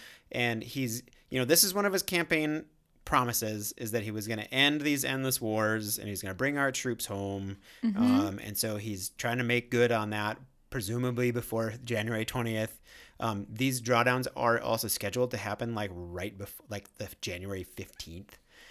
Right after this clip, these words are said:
Speaker 1: like,
Speaker 2: Sure.
Speaker 1: right before the transition.
Speaker 2: Of course.
Speaker 1: Um, basically everybody who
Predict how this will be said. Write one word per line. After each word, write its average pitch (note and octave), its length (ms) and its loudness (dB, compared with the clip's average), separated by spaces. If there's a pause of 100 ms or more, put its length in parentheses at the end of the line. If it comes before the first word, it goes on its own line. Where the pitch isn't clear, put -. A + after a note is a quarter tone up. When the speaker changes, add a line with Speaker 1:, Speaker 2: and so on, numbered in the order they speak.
(120)
Speaker 1:
like, - 340 -2
Speaker 2:
Sure. - 220 2
Speaker 1:
right F#3+ 200 12
before C3 380 4
the A2+ 220 2 (580)
transition. C3 720 -2
Speaker 2:
Of C4+ 160 -2
course. C4 440 -2
Speaker 1:
Um, A#2+ 600 2 (440)
basically B3 680 6
everybody E3+ 580 6
who D3 580 2